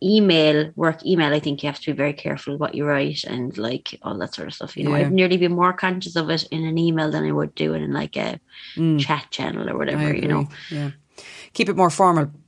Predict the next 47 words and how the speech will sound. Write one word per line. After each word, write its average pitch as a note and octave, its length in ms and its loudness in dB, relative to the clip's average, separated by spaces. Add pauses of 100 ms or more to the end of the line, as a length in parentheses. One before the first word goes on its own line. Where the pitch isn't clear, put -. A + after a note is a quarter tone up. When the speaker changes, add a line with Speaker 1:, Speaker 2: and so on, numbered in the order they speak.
Speaker 2:
peeps. D3 360 0
Speaker 1:
Mm. E3+ 280 -2 (400)
Speaker 2:
Uh, E3+ 460 2
being G#3+ 180 2
available G#3 460 6
all D#3 120 8
the D3 120 0
time. C#3+ 360 2 (440)
We A#3+ 360 4
all G#3 420 6
want F#3 300 2
to F#3 100 0
be F3+ 480 0
seen F3 400 2
to E3 100 -6
be E3+ 240 2
dependable D#3+ 640 2 (100)
and D3 120 -2
good F#3 120 4
at E3 60 2
our D#3 100 6
jobs. E3+ 460 2
Unfortunately, D#3 460 2
that D#3+ 180 2
sometimes D#3+ 540 0
leads D3 240 -2
to - 80 -6
people D#3 240 -2
being D3+ 260 2
way E3+ 260 4
too G#3 220 -2
eager F#3 240 2
to D3+ 140 -4
please C#3+ 320 0
and D3 80 -2
can D3 180 -2
ultimately F3 480 0
backfire D3 720 -2 (340)
if D3+ 120 -4
it E3 100 -2
turns E3+ 260 4
into D#3 160 0
a D#3 60 4
regular D3+ 300 2
occurrence, D#3 580 2
which - 160 -4
is D3 160 -2